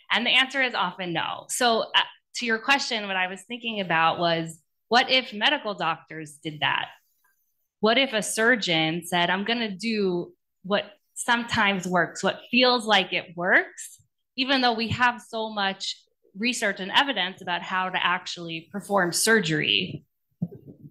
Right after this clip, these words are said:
How would you respond to that? So that, that's what I'm thinking about, right? Why does,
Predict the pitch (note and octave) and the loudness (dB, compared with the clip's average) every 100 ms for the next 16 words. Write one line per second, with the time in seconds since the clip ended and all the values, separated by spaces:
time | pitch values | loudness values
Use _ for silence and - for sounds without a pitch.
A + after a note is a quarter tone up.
0 | - - - - C4 C#4 B3 G#3+ F#3+ - | -20 -20 -8 -2 0 0 -2 -4 -4 0
1 | A#3 A3 - D3 - - _ _ _ _ | 2 2 -4 -12 -14 -16 _ _ _ _
2 | _ _ _ _ _ _ _ _ _ _ | _ _ _ _ _ _ _ _ _ _
3 | _ _ _ _ _ - A#3+ A3+ A#3 A3 | _ _ _ _ _ -6 0 2 2 2
4 | C4 D4 D4+ C4 B3+ C4+ G3+ E3+ D#3+ D3+ | 0 0 -6 -6 -6 -6 -6 -4 -2 0
5 | F3 F3+ F#3+ G3+ A3 A3 G#3+ | 0 0 4 4 4 0 -4